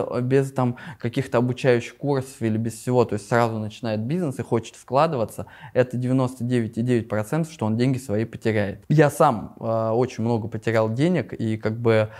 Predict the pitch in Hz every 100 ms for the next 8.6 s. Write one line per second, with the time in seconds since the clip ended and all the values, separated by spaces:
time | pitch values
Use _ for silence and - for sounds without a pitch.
0 | - - 110 107 107 110 127 107 110 -
1 | 131 139 123 107 107 107 - 120 - -
2 | - - 104 98 113 107 104 107 - -
3 | - - 98 101 117 123 120 131 123 120
4 | 92 71 73 120 131 127 127 127 123 180
5 | 196 131 104 - 117 - 117 113 110 110
6 | - 113 113 113 113 113 120 117 120 -
7 | - - 127 - 107 110 120 113 101 92
8 | 101 - 117 107 113 117